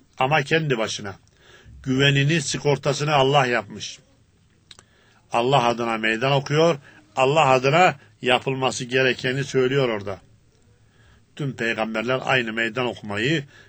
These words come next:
kendi toplumlarına ve o günkü o süper güçlere ve devletlere yapmışlardı. İşte İbrahim Aleyhisselam da bu şekilde o günkü Nemrut devletine,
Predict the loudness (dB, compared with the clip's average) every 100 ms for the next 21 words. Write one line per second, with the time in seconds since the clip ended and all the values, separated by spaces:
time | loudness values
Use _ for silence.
0 | _ -2 -2 0 -2 0 0 0 0 0
1 | 0 0 0 0 0 -2 -2 4 4 4
2 | 0 _ _ -6 -6 -4 -6 0 0 0
3 | -4 -4 -2 0 2 0 2 2 2 0
4 | -2 0 0 -4 -10 -6 -6 -10 -20 _
5 | _ _ _ _ _ -20 _ -14 -10 -6
6 | -6 0 2 2 2 -2 -4 -4 -4 -2
7 | -2 -2 -6 _ _ -20 -14 -8 -2 -2
8 | -2 -6 0 0 0 -6 -20 _ -2 0
9 | 0 -2 -2 0 2 2 2 -2 0 0
10 | 2 -2 -6 -8